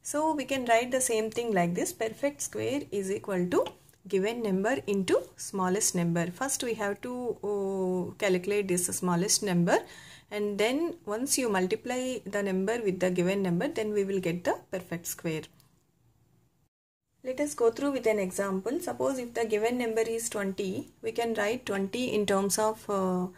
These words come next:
prime factors like this, two into two into five, uh, two twos are four, four fives are twenty. So here, uh, two into two, he-, here this is one pair, but for five there is, uh, no pair, so the smallest number should be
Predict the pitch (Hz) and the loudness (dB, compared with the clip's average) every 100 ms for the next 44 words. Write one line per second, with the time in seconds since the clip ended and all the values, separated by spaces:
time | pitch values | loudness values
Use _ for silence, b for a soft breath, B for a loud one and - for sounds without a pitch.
0 | B _ 208 202 202 208 190 220 226 202 | B _ -2 -2 0 -2 0 0 0 0
1 | 180 180 277 - 220 226 220 220 220 220 | 0 2 0 0 0 2 2 2 2 2
2 | 233 208 196 233 - 190 196 226 - _ | 2 0 0 -4 -2 0 2 -2 -6 _
3 | _ _ _ _ _ _ _ 214 208 233 | _ _ _ _ _ _ _ -16 -2 0
4 | 220 214 226 220 220 262 440 214 202 196 | 2 2 2 0 2 2 4 4 2 0
5 | 185 247 285 196 175 180 180 B B B | 0 0 0 2 2 2 0 B B B
6 | B - 285 269 247 262 262 233 214 208 | B -2 0 2 2 2 4 2 4 2
7 | 202 - 254 285 - 226 226 226 214 208 | -2 -2 0 0 -2 -2 -2 0 2 2
8 | - - - 226 233 226 _ _ - 220 | -2 -6 0 2 2 -2 _ _ -6 -2
9 | 233 233 233 185 185 202 185 - B B | -2 -2 -2 0 2 4 4 2 B B
10 | B 202 220 - 226 220 220 220 262 214 | B -6 -6 0 0 4 6 6 6 4
11 | 202 208 208 196 196 190 196 220 220 196 | 4 2 0 2 2 2 4 2 2 0
12 | 240 - 220 220 220 202 202 202 190 233 | 0 4 6 6 4 -2 -2 2 2 2
13 | 285 214 196 220 262 208 180 226 539 | 2 0 0 0 2 2 2 2 2